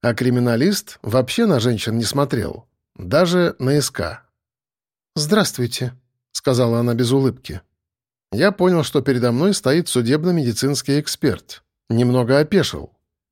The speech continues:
Еще бы. В мое время судебно-медицинский эксперт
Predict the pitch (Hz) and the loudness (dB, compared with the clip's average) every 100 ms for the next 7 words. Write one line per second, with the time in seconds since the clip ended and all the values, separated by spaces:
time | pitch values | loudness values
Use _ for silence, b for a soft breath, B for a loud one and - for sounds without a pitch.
0 | - - 131 165 - 90 85 - _ _ | -10 -2 0 0 -2 -6 -8 -16 _ _
1 | _ _ - 104 101 123 117 190 220 170 | _ _ -10 -4 0 2 4 4 4 2
2 | 120 - 127 120 120 120 123 127 117 - | 2 0 0 0 0 -2 -2 0 -2 0
3 | 120 120 - - 92 - | -2 -2 -4 -2 -2 -4